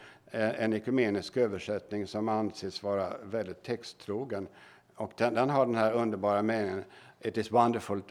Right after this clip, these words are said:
for us to be here." Eh, "It is wonderful for us to be here." Och det, det är ju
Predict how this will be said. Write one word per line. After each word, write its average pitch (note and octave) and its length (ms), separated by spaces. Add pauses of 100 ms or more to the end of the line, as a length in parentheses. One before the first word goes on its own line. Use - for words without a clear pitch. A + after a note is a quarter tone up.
(120)
for - 200
us F#2 200
to - 160
be F#2 80
here." F#2+ 360 (720)
Eh, G#2 420
"It G2 100
is F#2 120
wonderful C#3+ 600
for B2 140
us A#2 220
to - 120
be G#2 120
here." G2 420 (360)
Och A2+ 160
det, B2 320 (160)
det C3 480 (100)
är A2+ 60
ju A2+ 320